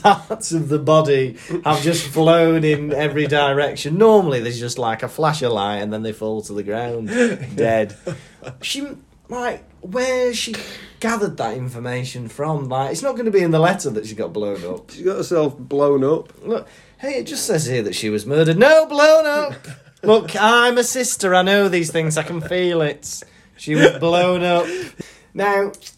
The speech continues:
Speaker 1: Harry then finds out how his parents died.
Speaker 2: Mm.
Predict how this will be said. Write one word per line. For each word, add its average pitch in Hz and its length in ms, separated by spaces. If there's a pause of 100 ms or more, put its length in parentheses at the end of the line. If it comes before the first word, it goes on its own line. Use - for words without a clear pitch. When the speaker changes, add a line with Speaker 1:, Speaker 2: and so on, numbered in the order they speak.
(300)
Speaker 1:
Harry 127 640 (300)
then 151 320
finds 131 400
out 98 420 (460)
how 104 160
his - 440 (280)
parents 95 480
died. 95 520 (840)
Speaker 2:
Mm. 127 460